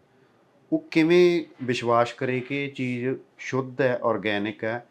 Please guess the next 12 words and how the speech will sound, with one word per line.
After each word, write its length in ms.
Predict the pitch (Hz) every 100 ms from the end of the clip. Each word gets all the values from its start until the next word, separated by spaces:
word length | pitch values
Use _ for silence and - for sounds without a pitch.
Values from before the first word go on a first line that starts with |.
| _ _ -
ਇਸ 260 | 135 131 123
ਦੇ 140 | 151
ਲਈ 180 | 147 147
ਕੋਈ 240 | 147 143
ਤੁਸੀਂ, 520 | 139 131 143 139 131 127 _ _ _ _ _ _
ਅਹ, 220 | 107 113
ਕੁਛ, 340 | 107 - 120 - _ _ _ _
ਕੋਈ 260 | 127 123 117 - _ _ -
ਪੈਰਾਮੀਟਰ 460 | 113 120 123 120
ਰੱਖੇ 340 | 113 117 - 151
ਨੇ 120 | 151
ਕੋਈ? 160 | 139